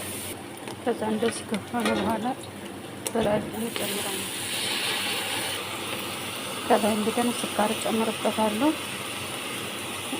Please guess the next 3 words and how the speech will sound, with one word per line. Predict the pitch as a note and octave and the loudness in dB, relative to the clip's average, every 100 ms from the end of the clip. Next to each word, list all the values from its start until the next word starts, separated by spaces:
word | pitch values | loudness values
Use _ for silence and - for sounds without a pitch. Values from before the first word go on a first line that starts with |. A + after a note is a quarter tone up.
| F#3 - - - - - - - - - - - - | -2 -4 -4 -4 -6 -4 -6 -4 -4 -4 -4 -4 4
ስለሚያንሰው | A3+ G#3 G3+ G#3 G#3+ - C4+ | 6 8 8 6 6 6 6
ማለት | C4+ F#3 G3 | 8 6 4
ነው። | G#3 | 2